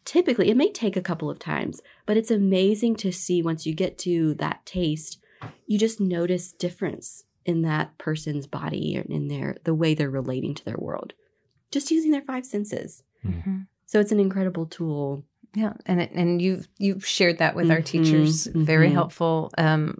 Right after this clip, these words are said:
Speaker 3: I pulled out our little coping cards that,
Speaker 1: Mm-hmm.
Speaker 3: that, uh, you gave us the template for, and, um, teachers have them. I have them,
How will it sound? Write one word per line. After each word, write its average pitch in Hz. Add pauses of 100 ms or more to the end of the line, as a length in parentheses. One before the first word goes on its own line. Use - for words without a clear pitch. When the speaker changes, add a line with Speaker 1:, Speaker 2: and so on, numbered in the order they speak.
Speaker 3:
I 147
pulled 160
out 151
our 151
little 160
coping 156
cards 160
that, 202
Speaker 1:
Mm-hmm. 165
Speaker 3:
that, 165
uh, 156
you 160
gave 156
us 160
the 165
template 156
for, 160
and, 160 (360)
um, 160 (200)
teachers 165
have -
them. 165
I 147
have 151
them, 151